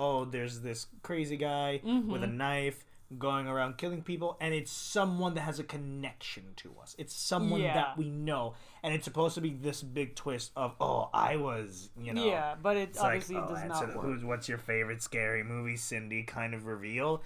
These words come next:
Speaker 1: But by the time we get to the reveal, it's like, "How was I supposed to figure that out?"
Speaker 2: Mm, it makes no sense, for starters.
Speaker 1: So stupid.
Speaker 2: Uh, because the thing is, in this particular, with the Black Hood, um, Betty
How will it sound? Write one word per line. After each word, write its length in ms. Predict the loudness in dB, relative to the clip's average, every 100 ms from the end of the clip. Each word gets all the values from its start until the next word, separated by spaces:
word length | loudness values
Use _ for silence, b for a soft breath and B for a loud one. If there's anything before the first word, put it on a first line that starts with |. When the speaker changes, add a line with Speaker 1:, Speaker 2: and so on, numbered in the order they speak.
| B B
Speaker 1:
But 200 | -6 -2
by 160 | 0 0
the 100 | -2
time 280 | -4 -2 -2
we 80 |
get 120 | -2 -2
to 60 |
the 100 | -2
reveal, 320 | 0 2 2 2
it's 200 | -2 -2
like, 180 | -2
"How 240 | -2 -4 -2
was 120 | -4
I 40 |
supposed 300 | -8 -10 -14
to 80 | -14
figure 260 | -16 -16 -14
that 220 | -16 -16
out?" 280 | -14 -10 -6
Speaker 2:
Mm, 140 | -6 -6 -8 -2
it 140 | 2
makes 240 | 2 2
no 180 | 0 0
sense, 400 | -2 -4 -4 -4
for 140 | -6 -6
starters. 640 | -2 0 2 4 2 2
Speaker 1:
So 100 | -8 -12
stupid. 340 | -12 -12 2
Speaker 2:
Uh, 360 | 8 10 8 6
because 260 | 2 2 2
the 100 | 0
thing 180 | 0 2
is, 160 | 0
in 240 | 0 2 4
this 160 | 2
particular, 480 | 2 0 2 2 4
with 120 | 4
the 80 | 2
Black 320 | 4 6 6
Hood, 540 | 4 2 4 4 0 -6 b b b b 2
um, 720 | 8 10 8 6 2 -4 -10 -10 -12
Betty 800 | -6 -4 0 2 2 -2 -6